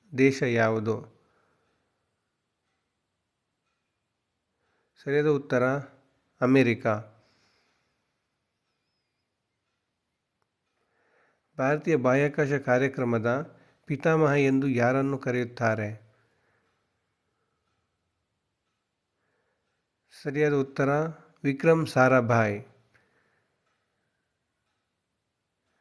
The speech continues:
ವಿಶ್ವದಲ್ಲಿ ಎಷ್ಟು ದೇಶಗಳು ಬಾಹ್ಯಾಕಾಶ ಕಾರ್ಯಕ್ರಮಗಳನ್ನು ಹೊಂದಿವೆ? ಸರಿಯಾದ ಉತ್ತರ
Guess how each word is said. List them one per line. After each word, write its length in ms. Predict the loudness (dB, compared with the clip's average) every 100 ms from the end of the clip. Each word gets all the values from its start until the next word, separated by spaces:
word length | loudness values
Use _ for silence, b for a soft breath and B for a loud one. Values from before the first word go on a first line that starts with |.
| _ _ _ _ _ _
ವಿಶ್ವದಲ್ಲಿ 520 | -12 -8 -4 -2 0 -2
ಎಷ್ಟು 280 | -2 -4
ದೇಶಗಳು 460 | -2 0 0 0 -2
ಬಾಹ್ಯಾಕಾಶ 680 | 0 2 4 2 0 -4 -6
ಕಾರ್ಯಕ್ರಮಗಳನ್ನು 1200 | -2 0 0 -2 -4 -2 -2 -2 -2 -4 -8 -16 _
ಹೊಂದಿವೆ? 640 | _ -4 -2 0 -2 -4 -10 _ _ _ _ _ _ _ _ _ _ _ _ _ _ _ _ _ _ _ _ _ _ _ _ _ _ _ _ _ _ _ _ _ _ _ _ _ _ -2
ಸರಿಯಾದ 240 | 0 0
ಉತ್ತರ 340 | -2 -2 0